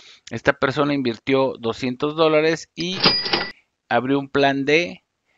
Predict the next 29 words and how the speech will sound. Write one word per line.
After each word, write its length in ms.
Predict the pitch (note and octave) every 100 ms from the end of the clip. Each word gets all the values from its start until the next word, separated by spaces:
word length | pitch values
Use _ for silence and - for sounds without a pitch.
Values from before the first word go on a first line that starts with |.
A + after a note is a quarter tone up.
| _
mil 340 | - C3 C#3+ C#3
dólares. 640 | C3+ A#2+ G2+ G2 - - -
De 140 | C#3
esos 220 | - D3
mil 220 | D3+ D3+
dólares 480 | D#3 E3 F3 D#3 - -
nos 160 | B2 -
tocan 420 | C#3+ - D#3 C#3
el 220 | D#3+ F3 -
cinco 580 | - D#3 D#3+ D3+ D#3
por 240 | C#3+ B2+ A#2
ciento 500 | C#3+ C#3+ C#3+ - - - _ -
de 140 | A2+
primer 400 | - B2 C3 C3+
nivel, 400 | C#3 E3 G#3+ B3+ _ - - - - _ _ -
tres 340 | D3+ E3 -
por 300 | - C#3 B2+
ciento 680 | - D#3 D#3 - E3 D#3+ -
del 220 | B2 B2
segundo 400 | - A#2+ C3+ C#3+
nivel 440 | D#3+ F3 E3 E3+ -
y 200 | - F#3+
dos 260 | D#3+ D3 -
por 240 | C#3 C3
ciento 360 | - C3+ C3 B2+
de 60 | A#2+
nuestro 400 | A2+ - B2+ A#2+
tercer 640 | - A2 - - G#2+ G#2
nivel. 360 | G#2+ G#2 G2+